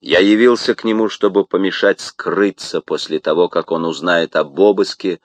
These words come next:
в штаб-квартире Феникса. Я пришел, чтобы заставить рассказать все на тот случай, если разгромить центр Феникса не удастся.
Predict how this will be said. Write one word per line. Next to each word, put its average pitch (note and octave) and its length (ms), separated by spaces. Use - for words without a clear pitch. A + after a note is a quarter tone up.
в - 60
штаб-квартире D#2+ 880
Феникса. C#2+ 680
Я G#2 200
пришел, A2+ 460
чтобы A2+ 320
заставить A#2 680
рассказать A2 680
все - 340
на A2 140
тот A2+ 220
случай, G#2+ 500
если F#2+ 520
разгромить G#2+ 720
центр E2 480
Феникса D2 580
не C2+ 220
удастся. D2 680